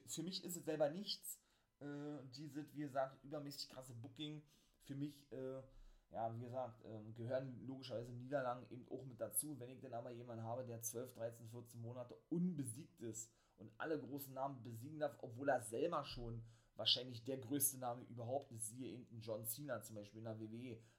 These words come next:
bei dem ist das genauso mit diesem übermäßig krassen Booking oder auch ein Roman Reigns,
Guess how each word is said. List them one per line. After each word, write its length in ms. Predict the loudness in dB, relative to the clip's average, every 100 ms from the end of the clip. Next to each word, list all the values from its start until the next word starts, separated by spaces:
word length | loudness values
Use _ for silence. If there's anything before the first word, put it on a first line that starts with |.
| -8
bei 120 | -4
dem 220 | -2 0
ist 200 | 0 0
das 80 | -2
genauso 640 | 0 6 6 6 0 -8 -14 -10
mit 180 | -10
diesem 200 | -8 -10 -6
übermäßig 560 | 6 6 6 -4 -8
krassen 260 | -8 -6 -4
Booking 260 | -4 -6
oder 180 | 2 6
auch 160 | 8 6
ein 80 | 2
Roman 320 | 2 0 -2
Reigns, 380 | -2 -2 -8